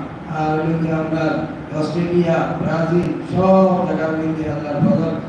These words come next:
যে জমাতে নকল হরকত করেন, রমজান মুবারক মাসেও নকল হরকত করেন, আর তার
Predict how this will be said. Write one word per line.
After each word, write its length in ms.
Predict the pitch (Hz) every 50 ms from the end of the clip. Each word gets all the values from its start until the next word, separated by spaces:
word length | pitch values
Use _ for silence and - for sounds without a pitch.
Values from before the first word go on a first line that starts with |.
| - - - - -
যে 60 | 151 147 147
জমাতে 440 | 143 143 160 165 165 160 160 156 143 - - - - - - - 131
নকল 260 | 147 160 165 185 185 185 180
হরকত 300 | 175 165 175 190 190 190 185
করেন, 260 | 185 190 190 202 202 185 - - - - - - - - 151
রমজান 360 | 156 160 160 165 180 180 185 190 190 180
মুবারক 380 | 170 170 170 180 180 180 180 175 175 175
মাসেও 260 | 180 180 185 190 - 165 165 160
নকল 200 | 165 165 165 165 156 151
হরকত 280 | 151 151 151 160 156 151 151
করেন, 240 | 156 156 156 147 - - - - - - -
আর 80 | - - -
তার 200 | 175 180 160